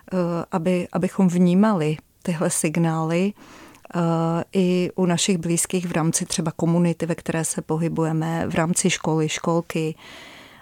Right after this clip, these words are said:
a pozorovali a případně pomohli tomu dítěti, který, kdy-, pokud se to děje, jak říkáte, v té jeho prostě neužší rodině,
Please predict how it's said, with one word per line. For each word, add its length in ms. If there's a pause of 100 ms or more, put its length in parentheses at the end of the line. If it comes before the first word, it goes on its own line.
(180)
a 680 (440)
pozorovali 1000
a 120
případně 720
pomohli 380
tomu 240
dítěti, 600
který, 600
kdy-, 180
pokud 220
se 80
to 120
děje, 220
jak 160
říkáte, 440
v 80
té 280 (500)
jeho 320
prostě 580 (1120)
neužší 440
rodině, 520